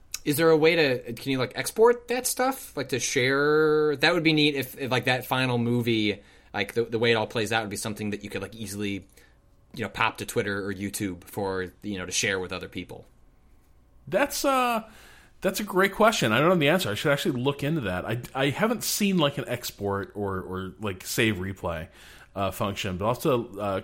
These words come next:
Speaker 2: look a little more carefully. But so far, it feels mostly like it's a, it's a one-off. But you're
Speaker 1: Hmm.
Speaker 2: fighting so often, you're getting these pretty regularly. It's, it's,
Speaker 1: Right.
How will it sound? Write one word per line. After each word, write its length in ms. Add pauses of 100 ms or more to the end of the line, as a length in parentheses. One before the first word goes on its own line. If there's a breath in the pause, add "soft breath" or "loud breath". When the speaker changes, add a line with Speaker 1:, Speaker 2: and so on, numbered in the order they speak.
(140)
Speaker 2:
look 240
a 40
little 160
more 120
carefully. 500
But 280
so 180
far, 220
it 100
feels 320
mostly 300
like 220
it's 120
a, 40
it's 200
a 60
one-off. 460
But 180 (240 loud breath)
you're 100
Speaker 1:
Hmm. 60
Speaker 2:
fighting 260
so 180
often, 300
you're 80
getting 260
these 240 (220)
pretty 300
regularly. 560 (100)
It's, 260
it's, 220
Speaker 1:
Right. 100